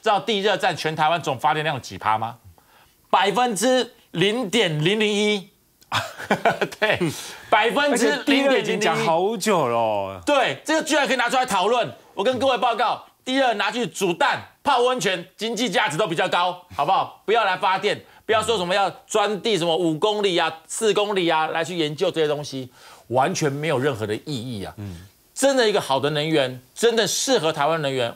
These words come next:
Speaker 1: 我老讲，大家可以来讨论。
Speaker 2: 嗯。
Speaker 1: 但问题是，不要用意识形态来绑架民众，然后用意识形态绑架完之后，更糟糕的是，电价上涨了，谁的错？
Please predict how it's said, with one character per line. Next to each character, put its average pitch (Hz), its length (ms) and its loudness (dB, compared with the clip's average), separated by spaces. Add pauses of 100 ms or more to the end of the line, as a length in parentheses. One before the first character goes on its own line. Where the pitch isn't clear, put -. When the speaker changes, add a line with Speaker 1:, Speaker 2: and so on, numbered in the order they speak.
Speaker 1:
我 143 120 2
老 135 100 6
讲， 127 240 0
大 - 100 4
家 175 80 2
可 143 120 -4
以 135 40 2
来 120 120 0
讨 90 160 -6
论。 98 180 -4 (200)
Speaker 2:
嗯。 92 100 -12
Speaker 1:
但 185 120 4
问 214 120 2
题 147 40 2
是， 147 160 0
不 - 240 -2
要 180 60 6
用 190 220 2
意 208 180 2
识 185 180 0
形 139 220 -4
态 143 120 2
来 127 100 2
绑 98 180 -2
架 131 140 0
民 92 160 -8
众， 101 180 -2 (260)
然 165 160 4
后 220 140 4
用 233 160 0
意 240 220 2
识 233 200 -2
形 165 220 -2
态 190 100 4
绑 139 240 -2
架 175 160 2
完 135 280 0
之 170 160 0
后， 175 180 2 (100)
更 185 200 0
糟 170 160 2
糕 170 160 2
的 147 60 -2
是， 147 220 -4 (280)
电 208 180 2
价 190 160 2
上 175 180 -2
涨 117 200 -4
了， 92 180 -6 (300)
谁 - 200 -4
的 127 80 0
错？ 123 280 -2